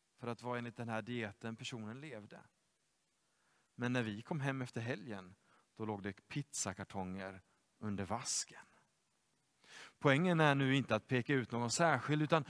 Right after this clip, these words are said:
poängen är att du och jag också ska börja fundera på, finns en sån här diskrepans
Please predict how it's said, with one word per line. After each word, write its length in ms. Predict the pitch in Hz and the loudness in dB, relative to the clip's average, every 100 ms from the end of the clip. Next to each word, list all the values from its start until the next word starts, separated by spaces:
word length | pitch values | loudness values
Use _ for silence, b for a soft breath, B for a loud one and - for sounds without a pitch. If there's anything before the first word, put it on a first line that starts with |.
| B B | B B
poängen 400 | - 165 180 185 | 8 8 8 4
är 240 | 170 151 143 b b b b b _ | 4 4 0 b b b b b _
att 260 | - 160 - | -4 -2 2
du 120 | 156 | 4
och 140 | 160 | 6
jag 180 | 160 156 | 6 6
också 280 | 175 - 143 | 2 -2 -2
ska 160 | - 165 | 0 2
börja 180 | 165 | 2
fundera 340 | 151 165 147 127 | 2 2 2 2
på, 300 | - 131 123 b b b | 2 0 0 b b b
finns 480 | - - 156 123 - | -2 4 4 4 0
en 140 | 139 | 0
sån 140 | 135 156 | 0 4
här 160 | 123 | 4
diskrepans 920 | 110 131 - 151 - 135 117 117 - | 4 2 2 0 -2 -2 0 0 -2